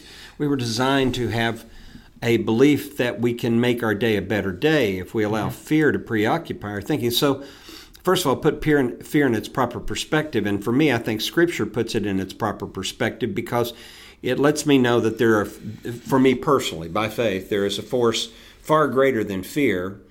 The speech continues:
Speaker 1: There is a force far more powerful than fear, and that force is directly engaged in my life
Speaker 2: Mm-hmm.
Speaker 1: and is involved in everything that happens. And I believe actually that that force,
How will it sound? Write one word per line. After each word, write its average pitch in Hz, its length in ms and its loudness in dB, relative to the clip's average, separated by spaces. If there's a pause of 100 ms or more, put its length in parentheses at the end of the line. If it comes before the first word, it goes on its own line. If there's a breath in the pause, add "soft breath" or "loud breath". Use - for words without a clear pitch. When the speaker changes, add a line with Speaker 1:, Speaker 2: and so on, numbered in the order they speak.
(540 soft breath)
Speaker 1:
There 113 200 2
is 110 120 0
a 113 60 -8
force 117 380 -2
far 123 240 -2
more 98 180 -2
powerful 139 580 -2
than 90 220 -6
fear, 95 340 -4
and 95 160 -2
that 117 160 0
force 113 560 0
is 107 280 -2
directly 110 440 0
engaged 95 460 -2
in 90 100 -6
my 135 200 0
life 95 480 -4
Speaker 2:
Mm-hmm. 117 220 -12 (320 loud breath)
Speaker 1:
and 107 340 0
is 110 240 -2
involved 113 480 2
in 104 100 0
everything 104 400 -2
that 90 140 -6
happens. 135 440 -2
And 113 160 -2
I 156 260 0
believe 117 460 2
actually 123 440 0
that 117 160 -4
that 127 200 -2
force, 127 480 0